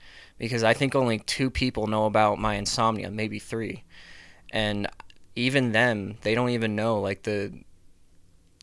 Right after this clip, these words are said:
they just know the tip of the iceberg. They don't know, like, how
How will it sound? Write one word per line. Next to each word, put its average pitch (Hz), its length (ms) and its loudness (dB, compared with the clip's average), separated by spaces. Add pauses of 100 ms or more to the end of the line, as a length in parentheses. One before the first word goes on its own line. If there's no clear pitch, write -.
(340)
they 107 140 -2
just 123 240 -2
know 120 120 0
the 107 120 -2
tip - 200 -6
of 113 60 -10
the 104 120 -4
iceberg. 104 480 -2
They 113 100 -2
don't 117 180 -2
know, 110 220 0
like, 104 260 -2
how 107 280 0